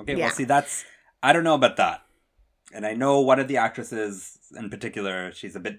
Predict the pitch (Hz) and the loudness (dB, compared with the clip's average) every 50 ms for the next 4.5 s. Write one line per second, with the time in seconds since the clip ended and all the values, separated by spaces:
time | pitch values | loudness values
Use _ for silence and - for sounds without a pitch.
0 | _ _ - 117 104 110 110 104 101 101 101 101 _ _ _ _ _ _ _ _ | _ _ -6 -6 -4 -2 -4 -2 -2 -4 -4 -6 _ _ _ _ _ _ _ _
1 | _ _ - 104 98 104 98 95 - - - - - 101 92 95 - 233 233 196 | _ _ -14 -6 0 2 2 2 0 -4 -10 -6 -4 -4 -4 -4 -2 0 0 0
2 | 170 82 - - - 98 87 87 - - 104 110 107 - 120 107 - 101 101 101 | 0 -4 -8 -10 -10 -8 -8 -6 -2 0 0 0 0 -2 -8 -8 -4 -4 -2 -2
3 | 101 92 87 98 95 92 95 95 - - _ _ _ _ _ _ _ _ _ _ | -4 -4 -2 0 0 2 0 -2 -4 -6 _ _ _ _ _ _ _ _ _ _
4 | - - - - 104 85 73 76 - | -18 -12 -6 -6 -6 -6 -6 -10 -12